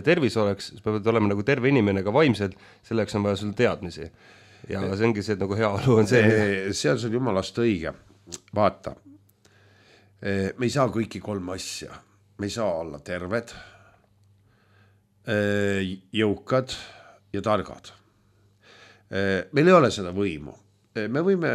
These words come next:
Speaker 2: võib-olla niimoodi olla keskpäraselt targad, keskpäraselt terved, keskpäraselt jõukad.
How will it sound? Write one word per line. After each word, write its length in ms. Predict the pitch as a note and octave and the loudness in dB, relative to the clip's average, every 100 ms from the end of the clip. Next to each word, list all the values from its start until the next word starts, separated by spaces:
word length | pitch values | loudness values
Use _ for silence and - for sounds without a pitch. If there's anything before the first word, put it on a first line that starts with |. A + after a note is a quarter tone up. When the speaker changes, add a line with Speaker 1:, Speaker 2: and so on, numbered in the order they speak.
| A#2 | 0
Speaker 2:
võib-olla 300 | C3+ C3 A#2 | -2 0 0
niimoodi 320 | A#2+ A#2 G2+ | 0 -2 -2
olla 160 | G#2+ G#2+ G2+ | -2 -2 -2
keskpäraselt 800 | C#3 - _ G2+ F#2 D#2 F2+ - | -4 -6 _ -4 -2 -4 -10 -2
targad, 460 | D3+ E3+ D3 A2+ | 0 0 0 -4
keskpäraselt 840 | - A#2 - - F#2 F2 E2+ F2+ F2 - | -4 -6 -6 -6 -4 -4 -6 -8 -8 -4
terved, 380 | E3+ D#3 A2+ - | -4 -2 -6 -8
keskpäraselt 840 | G#2 - - F#2 D#2+ F2 - - - _ _ _ | -14 -12 -10 -10 -10 -14 -16 -20 -20 _ _ _
jõukad. 460 | F#2 E2+ - - | -6 -6 -10 -20